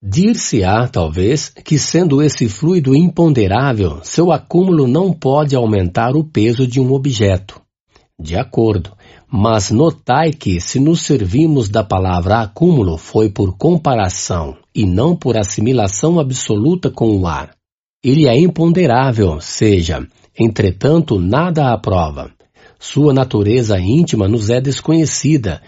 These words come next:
e estamos longe de conhecer-lhe todas as propriedades.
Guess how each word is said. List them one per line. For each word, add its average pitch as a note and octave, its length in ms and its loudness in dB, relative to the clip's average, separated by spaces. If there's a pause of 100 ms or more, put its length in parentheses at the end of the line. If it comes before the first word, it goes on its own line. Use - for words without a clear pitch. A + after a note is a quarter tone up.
(160)
e B2+ 100 0
estamos D3 520 0
longe C#3 440 0
de A#2+ 100 0
conhecer-lhe A#2+ 800 0
todas D3 420 -2
as A2+ 120 -2
propriedades. - 1000 -4